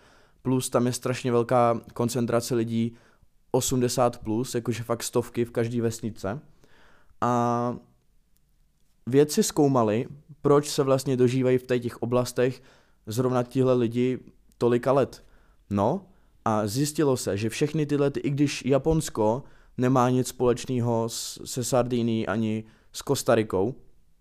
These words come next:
všichni jsou to, všechno jsou to úplně odlišný místa, tak ale ten způsob života mají hrozně podobnej a vlastně vědci zjistili, že to je ten klíč. Takže první, proč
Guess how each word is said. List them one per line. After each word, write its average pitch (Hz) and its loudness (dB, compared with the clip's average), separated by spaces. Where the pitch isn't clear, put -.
všichni 135 -2
jsou 131 0
to, - -6
všechno 127 -2
jsou 127 2
to 117 -2
úplně 120 0
odlišný 120 0
místa, 113 -2
tak 131 0
ale 131 4
ten 131 0
způsob 139 -2
života 123 2
mají 120 0
hrozně 123 0
podobnej 107 -2
a 110 -2
vlastně 113 -2
vědci 117 -2
zjistili, 117 0
že 120 2
to 110 0
je 117 4
ten 123 -2
klíč. 101 -4
Takže 135 2
první, 135 2
proč 127 -2